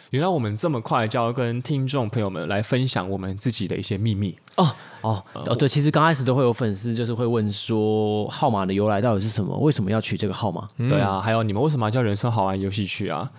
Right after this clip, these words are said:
Speaker 2: 是。
Speaker 1: 那这，这次真的是被各位听众给赚到了。
Speaker 2: 哦，因为我们的拖延。
Speaker 1: 对，因为我们的引火自焚。<laughs> 好，那事不宜迟啊，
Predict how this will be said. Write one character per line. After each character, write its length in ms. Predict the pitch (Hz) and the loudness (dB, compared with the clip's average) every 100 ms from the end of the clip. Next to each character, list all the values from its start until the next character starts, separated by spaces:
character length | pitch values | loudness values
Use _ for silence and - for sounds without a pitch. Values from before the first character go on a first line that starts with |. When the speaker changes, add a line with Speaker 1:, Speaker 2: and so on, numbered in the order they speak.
| - | -8
Speaker 2:
是。 360 | - 120 107 | -2 2 2
Speaker 1:
那 240 | 107 120 110 - | 2 0 0 -2
这， 160 | - 131 | -2 0
这 380 | - - - | -2 -4 0
次 320 | 127 - 135 110 | 2 2 0 2
真 140 | 117 | 0
的 100 | 107 | 0
是 220 | 107 117 | 0 -2
被 200 | - 110 | 2 0
各 160 | 98 117 | 2 2
位 80 | 104 | 2
听 240 | - 101 | 0 -2
众 160 | 101 95 | -2 -2
给 140 | - | -4
赚 200 | - 92 | -2 -4
到 220 | 85 - - | -2 -4 -4
了。 200 | 120 - - | -8 -10 -2
Speaker 2:
哦， 180 | 151 127 - - | 2 2 0 0
因 140 | 143 | 4
为 120 | 147 135 | 6 6
我 200 | 117 110 | 6 4
们 120 | 98 | 0
的 60 | |
拖 240 | 98 113 110 | -2 0 0
延。 180 | 92 - - | 0 -6 -4
Speaker 1:
对， 160 | 104 90 | 0 0
因 140 | 123 | 2
为 40 | |
我 60 | 123 | 2
们 100 | 101 | 2
的 80 | 92 | 0
引 140 | 98 | 0
火 180 | 110 87 | 0 0
自 160 | - 95 | 0 -2
焚。 160 | - 110 - 170 156 302 - 587 - - - | -2 -4 -4 -2 2 2 4 2 2 0 -2
<laughs> 1040 | - - - - - - 269 247 208 - | -6 -6 -6 -6 -2 -2 -2 -4 -4 -2
好， 360 | - 190 143 110 | 6 8 8 4
那 260 | 170 151 139 - | 4 4 2 -2
事 220 | - - | -4 -2
不 140 | 175 175 | 2 2
宜 80 | 135 | 2
迟 240 | - 104 | -2 -2
啊， 260 | 98 85 | -2 -4